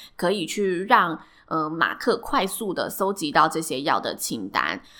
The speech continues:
同时呢，米奇也运用他十年的消费者经验，研发出一个复杂的演算法，规划出理想的租借收藏量。因为当时没有人做过这个事业，没有办法预估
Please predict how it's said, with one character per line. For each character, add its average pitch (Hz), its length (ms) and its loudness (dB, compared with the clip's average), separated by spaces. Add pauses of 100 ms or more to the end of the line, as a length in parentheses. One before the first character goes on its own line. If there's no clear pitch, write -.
(120)
同 247 180 2
时 277 200 4
呢， 220 160 2
米 196 200 0
奇 180 220 -4
也 170 140 2
运 226 240 -2
用 220 180 2
他 180 240 2
十 180 440 0
年 208 300 4
的 175 160 2
消 180 240 4
费 190 200 2
者 - 180 -4
经 160 220 -6
验， 165 180 -2
研 165 140 -2
发 190 180 2
出 190 160 -2
一 185 60 -2
个 165 120 0
复 220 280 -4
杂 170 200 -4
的 147 120 -2
演 151 340 -2
算 202 340 0
法， - 300 -2 (320)
规 285 180 6
划 294 220 2
出 226 320 -4
理 190 280 -4
想 165 420 -2
的 151 300 2
租 226 300 -6
借 214 280 0
收 170 280 -2
藏 107 380 -2
量。 113 280 4
因 170 60 -6
为 233 80 2
当 208 240 4
时 175 180 -4
没 170 180 -4
有 220 120 0
人 143 160 -2
做 180 100 -6
过 165 120 0
这 156 100 -4
个 120 100 -4
事 - 280 -4
业， 113 180 -2
没 214 120 0
有 208 80 0
办 190 220 2
法 - 220 2
预 208 160 -2
估 165 360 0